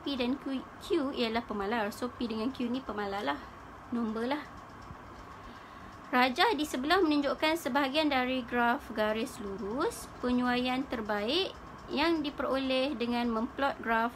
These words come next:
Y over X melawan X. So, bila dia kata dia plot graf Y over X melawan X, maksudnya yang atas ni adalah Y besar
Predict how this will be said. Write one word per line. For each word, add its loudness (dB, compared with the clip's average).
Y 4
over -2
X -2
melawan -2
X. -2
So, 2
bila 2
dia 0
kata 0
dia 4
plot -2
graf 2
Y 2
over -2
X 0
melawan 0
X, -2
maksudnya -2
yang -2
atas -2
ni 2
adalah -2
Y -4
besar -6